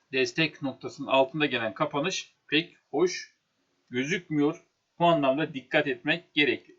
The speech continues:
Biz şimdi yine, e, yatay, pardon, yatay diyorum. E, kapanış bazlı arkadaşlar, hissenin şöyle kapanış bazlı desteğine bakalım.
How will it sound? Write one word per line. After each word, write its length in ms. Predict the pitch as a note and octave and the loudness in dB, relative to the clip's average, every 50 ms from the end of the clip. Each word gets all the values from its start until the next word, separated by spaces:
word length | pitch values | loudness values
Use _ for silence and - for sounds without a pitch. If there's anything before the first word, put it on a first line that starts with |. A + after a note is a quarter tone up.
| _ _ _ _ _ _ _ _ _ _ | _ _ _ _ _ _ _ _ _ _
Biz 220 | C3+ C3+ - - - | -12 -10 -10 -8 -6
şimdi 180 | G3 F#3 F3+ | -6 -4 -4
yine, 420 | F#3 F#3 G3 F#3 F3+ F#3 F#3 - _ _ _ _ _ _ _ _ _ _ _ _ _ - | -2 -2 0 2 2 2 2 0 _ _ _ _ _ _ _ _ _ _ _ _ _ -8
e, 60 | A#2 G#2+ G#2+ G#2 G#2 G#2 G#2 G2 | -8 -6 -6 -6 -8 -8 -8 -6
yatay, 500 | A2 C3 C#3 - - - F#3+ F#3+ F3+ E3+ - - - _ _ _ _ _ _ _ _ _ _ _ _ _ _ _ _ _ _ _ - _ _ _ _ _ _ _ | -2 0 0 0 2 4 6 6 6 6 4 -2 -12 _ _ _ _ _ _ _ _ _ _ _ _ _ _ _ _ _ _ _ -20 _ _ _ _ _ _ _
pardon, 340 | - B2+ B2+ B2+ B2 A#2+ A2 | -2 -2 0 0 0 -2 -2
yatay 380 | A#2+ C3+ C#3 - E3+ D#3 D3+ C3+ | -2 -2 -2 0 0 0 0 0
diyorum. 240 | C3+ A#2 G#2 - _ _ - F2+ - - _ - - | 0 -2 -2 -4 _ _ -20 -20 -20 -20 _ -10 -8
E, 300 | A#2+ A#2 A#2 A#2 A#2+ - | -4 -4 -2 -4 -4 0
kapanış 600 | - D#3 - - F#3 F#3+ A3 F#3 - - - - | 0 0 4 4 4 4 4 0 -2 -4 -4 2
bazlı 380 | D#3 D3+ D3+ C#3 B2 A#2 C3 C3 | 4 6 6 6 4 4 4 4
arkadaşlar, 640 | B2 A#2+ A#2 C#3 B2+ A#2 - - D3 D#3+ E3 - - _ _ _ _ _ _ _ _ _ - | 4 4 2 0 -2 -2 -2 2 2 2 2 0 -6 _ _ _ _ _ _ _ _ _ -12
hissenin 600 | D3+ D3 - - - D#3+ C#3+ C3+ C3+ D3+ F3 F3 _ _ _ _ _ _ _ _ _ | -12 -10 -10 -8 -4 -2 0 0 0 -2 -4 -8 _ _ _ _ _ _ _ _ _
şöyle 260 | _ C3+ B2 A2+ - | _ -8 -8 -8 -4
kapanış 680 | - C3+ C3+ - D3 D3 D#3+ F3+ E3+ - - - - _ | -2 -4 0 2 2 2 2 0 -4 -6 -10 -12 -8 _
bazlı 340 | B2+ B2 A#2+ A2 A2 G#2 G#2+ | 0 2 2 0 -4 -6 -2
desteğine 480 | A#2 G#2+ G#2 - - A#2 G2+ G#2 G#2 G#2 | -2 -2 -2 -2 -6 -6 -6 -4 -6 -6
bakalım. 480 | G#2 - - - G#2 A2 - F#3 F3+ | -8 -8 -4 -4 -2 0 0 -2 -4